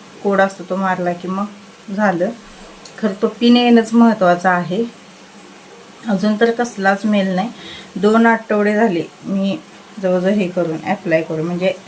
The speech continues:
आयडेंटिटी व्हेरिफिकेशन करून मी दोन आठवडे झाले, पण अजून तर काय आलेला नाही आहे. आणि आज ऊन पडले बघा, म्हणजे रोजचं वातावरण चेंज व्हायला लागलेलं आहे,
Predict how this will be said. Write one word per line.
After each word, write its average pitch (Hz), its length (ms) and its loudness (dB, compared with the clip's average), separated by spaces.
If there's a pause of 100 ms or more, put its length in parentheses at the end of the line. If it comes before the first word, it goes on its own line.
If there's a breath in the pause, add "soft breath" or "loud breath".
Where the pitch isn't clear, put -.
(320)
आयडेंटिटी 196 420 2
व्हेरिफिकेशन 214 580 -6
करून 208 280 -2
मी 233 200 -6 (480 loud breath)
दोन 202 200 2
आठवडे 190 360 0
झाले, 180 240 -2
पण 220 280 -2 (640)
अजून 185 340 -6
तर 185 120 0
काय 202 200 0 (580 loud breath)
आलेला 185 440 0
नाही 175 300 -4
आहे. 208 100 -8 (380)
आणि 202 160 -2
आज 202 200 2
ऊन 226 240 2
पडले 180 360 0
बघा, 160 260 -2 (800)
म्हणजे 202 360 -2 (440)
रोजचं 208 440 0
वातावरण 226 560 2
चेंज 226 380 0
व्हायला 180 280 0
लागलेलं 160 340 -6
आहे, - 100 -16